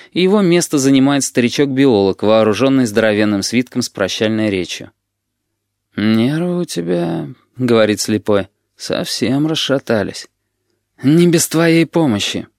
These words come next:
огрызаюсь я. «И оставь в покое мой загривок, я никуда не собираюсь падать». Он послушно убирает руку. «А мне показалось, что собираешься.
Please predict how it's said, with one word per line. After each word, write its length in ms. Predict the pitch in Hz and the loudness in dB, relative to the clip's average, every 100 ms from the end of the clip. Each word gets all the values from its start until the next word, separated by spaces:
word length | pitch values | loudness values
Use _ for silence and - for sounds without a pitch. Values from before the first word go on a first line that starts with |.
| _ | _
огрызаюсь 680 | 131 123 113 107 101 98 113 | 0 2 2 2 2 0 -2
я. 180 | 98 - - - - | -2 -4 -10 -12 -4
«И 80 | 120 | -4
оставь 320 | - 123 - | 0 0 0
в 60 | |
покое 340 | - 123 143 131 | -2 0 4 4
мой 180 | 127 117 | 4 4
загривок, 580 | 123 117 117 107 87 143 | 0 0 0 0 -2 0
я 120 | 156 | 2
никуда 400 | 165 202 165 104 | 2 2 0 0
не 80 | 98 | -2
собираюсь 520 | 120 120 139 147 - | -2 -2 -2 -4 -4
падать». 500 | 117 82 64 - - _ _ _ _ _ _ | -2 -2 -6 -14 -20 _ _ _ _ _ _
Он 200 | 113 113 | -4 -2
послушно 540 | 110 101 117 123 - 117 | -2 -4 0 0 0 0
убирает 480 | 107 101 101 101 92 | 0 0 0 -2 -4
руку. 340 | 87 - - _ _ _ _ _ _ _ _ | -8 -8 -16 _ _ _ _ _ _ _ _
«А 220 | - 104 113 | -6 0 2
мне 220 | 123 131 | 2 0
показалось, 560 | 147 160 139 104 107 | -2 -4 -2 0 -2
что 180 | - 139 | -4 -6
собираешься. 760 | - 143 165 120 123 - - | -4 -4 -4 -4 -6 -8 -12